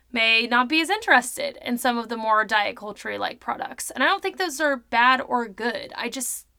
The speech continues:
I noticed it because it was present. And I even saw this at my own booth because I brought cookies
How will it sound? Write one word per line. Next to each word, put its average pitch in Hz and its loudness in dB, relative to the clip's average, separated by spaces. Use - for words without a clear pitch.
I 262 2
noticed 247 0
it - -12
because 247 -4
it 262 -4
was 262 -8
present. - -4
And 240 0
I 247 6
even 285 2
saw 285 2
this 285 0
at 269 -2
my 254 2
own 311 0
booth 160 -10
because 262 -2
I 262 4
brought 233 0
cookies - -6